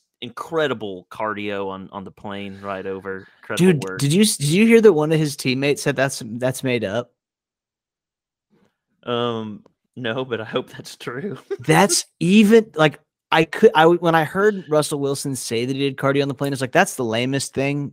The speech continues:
Speaker 2: anyone's
Speaker 1: Was it?
Speaker 2: ever sa-, a-, anyone ever said." And then if it turns out he made that up because he thought it was cool, that's somehow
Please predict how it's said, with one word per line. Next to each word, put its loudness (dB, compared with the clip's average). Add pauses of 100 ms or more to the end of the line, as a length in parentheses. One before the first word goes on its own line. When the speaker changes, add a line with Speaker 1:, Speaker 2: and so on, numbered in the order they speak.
(120)
Speaker 2:
anyone's 2
Speaker 1:
Was 2
it? 6
Speaker 2:
ever 2
sa-, -2 (100)
a-, 6
anyone 4
ever 2
said." 2
And 0
then 6
if 2
it -10
turns 0
out 4
he 0
made 0
that 6
up -4
because -4
he -2
thought 0
it 4
was 4
cool, 0 (440)
that's -2
somehow 0